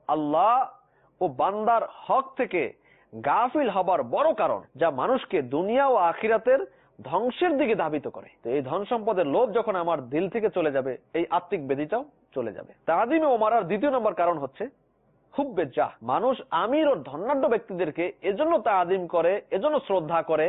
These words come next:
এজন্য সম্মান করে যে তাদের মাধ্যমে সে কোনো পদ বা মর্যাদা লাভ করতে পারবে। আর তার প্রতিকার হলো, বান্দা হুব্বে জাহ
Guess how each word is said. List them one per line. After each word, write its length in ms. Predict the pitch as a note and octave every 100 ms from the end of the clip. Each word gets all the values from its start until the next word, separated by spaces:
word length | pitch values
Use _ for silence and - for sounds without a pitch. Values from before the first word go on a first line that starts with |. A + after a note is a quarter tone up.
| - - -
এজন্য 260 | F#3 C#4+ C#4+ -
সম্মান 320 | E3+ D#3+ E3+
করে 240 | D3+ - G3 D#4 _ _ _ _ _ _ _ _ _ _ _ _ _ _ _ _ _ _ _ _ _ _ _ _ D#3+
যে 100 | F3
তাদের 380 | F#3 F#3+ B3+ C4+
মাধ্যমে 380 | C4+ G3 A#3+ A3
সে 200 | - G#3+ G#3+
কোনো 240 | G3 G3 F#3+
পদ 320 | F3+ F3+ A3 A3+
বা 160 | F#3 F3+
মর্যাদা 460 | D3+ E3+ G3 G#3
লাভ 160 | F3+ D3+
করতে 220 | C#3+ -
পারবে। 280 | A#2 G2+ - - _ _ _ _ _ _ _ _ _ _ _ _ _ _ _
আর 120 | E3+ -
তার 260 | F3+ F#3+ G#3 F3+ _ _ _ _ _ _ _ -
প্রতিকার 360 | F3+ A3+ A3
হলো, 200 | D#3 C#3 G3 _ _ _ _ _ _ _
বান্দা 300 | A#2+ F3+ G3 F3+
হুব্বে 280 | G#3+ F#3 F#3
জাহ 300 | C3+ F3+